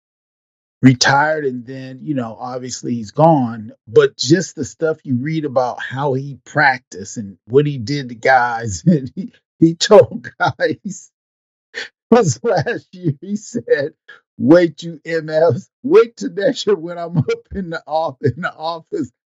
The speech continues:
I'm gonna get rid of all of you." <laughs> And so I just thought that was funny because it's like, he's like, "Yeah, you, you sorry dudes, y'all don't wanna play. Wait till I get up in the office.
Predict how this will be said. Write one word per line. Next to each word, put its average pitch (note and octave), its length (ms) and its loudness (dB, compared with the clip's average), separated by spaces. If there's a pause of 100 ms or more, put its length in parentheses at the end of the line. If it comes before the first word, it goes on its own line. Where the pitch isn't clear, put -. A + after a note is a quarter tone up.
(140)
I'm G#3 160 2
gonna G3 140 2
get E3+ 140 8
rid D#3+ 280 2
of D3 140 2
all E3 360 -4
of B2 120 -8
you." A#2 220 -18
<laughs> - 40 -20 (120)
And F#3+ 260 2
so F3 540 2
I E3+ 140 -14
just B3 420 -14
thought A3 320 -2
that G3 280 -6
was D3+ 160 -14 (100)
funny B3 400 0
because D#3+ 420 0
it's D#3 160 -16
like, D#3+ 320 -8 (440)
he's A3+ 160 10
like, F3+ 360 4
"Yeah, E3+ 300 -6
you, A#3 420 -6
you G#3 220 -6
sorry D#3 440 4
dudes, D#3+ 380 -2
y'all E3 180 0
don't D#3+ 160 -6
wanna D3+ 200 -6
play. D3+ 300 -2
Wait A#3 300 -4
till F#3 160 -4
I D3 100 0
get D3 260 -8
up B2 240 -4
in C#3 100 -16
the B2 100 -12
office. A#2+ 540 -8